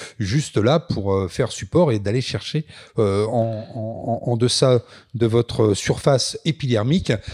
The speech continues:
les informations grâce aux biocapteurs qui sont les informations de, de pilotage des, à destination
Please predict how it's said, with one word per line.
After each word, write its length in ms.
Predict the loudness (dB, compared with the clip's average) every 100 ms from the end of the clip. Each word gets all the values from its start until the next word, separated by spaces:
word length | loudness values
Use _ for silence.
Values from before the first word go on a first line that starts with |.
| -4
les 180 | 0 2
informations 520 | 2 2 0 -2 -2
grâce 260 | -2 -2 -4
aux 40 |
biocapteurs 600 | -6 -4 -4 -6 -6 -6
qui 100 | -6
sont 200 | -8 -4
les 160 | -4 -4
informations 580 | -4 -4 -6 -4 -2 -2
de, 220 | -2 -4 -8 -20 -20 -6
de 80 | -6
pilotage 600 | 0 0 4 4 4 2
des, 160 | -2
à 140 | 0 -2
destination 840 | -2 -6 -6 -4 -2 -2 0 0